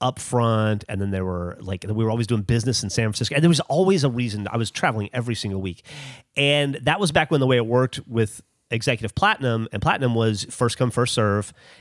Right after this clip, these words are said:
and as much as you fly, y-, you kind of get priority. And so I would get to the airport after, you know, I'd have, like, it'd be, like, my thirtieth flight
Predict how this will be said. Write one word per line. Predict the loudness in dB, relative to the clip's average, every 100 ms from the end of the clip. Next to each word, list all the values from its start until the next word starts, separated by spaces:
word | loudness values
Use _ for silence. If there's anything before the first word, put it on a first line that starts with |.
| _ -2
and | 0 0 -2
as | -2
much | -2 -2
as | -2
you | -4
fly, | -2 0 2 0 -2 -6
y-, |
you | -14 -12 -8 -8
kind | -4 -6
of | -4 -8 -6
get | -6 -4
priority. | -2 0 2 0 -4 -10 -6 -2
And | 2
so | 2 2
I | 0 0
would | 0 -2
get | -4 -4 -6
to | 0 0 2 0 -2
the | -2
airport | -2 -2 -2 -4 -6 _ _ _ _ _ _ _ _ _
after, | -4 0 0 0 0
you | -2
know, | -2 -2
I'd | -2 -2
have, | -2 -2
like, | -4 -4 _ _ _ _ _ _ _ _ -10
it'd | -4
be, | -2
like, | -2 -4
my | -6
thirtieth | -10 -4 0 0 0 -4 -6
flight | -8 -2 -2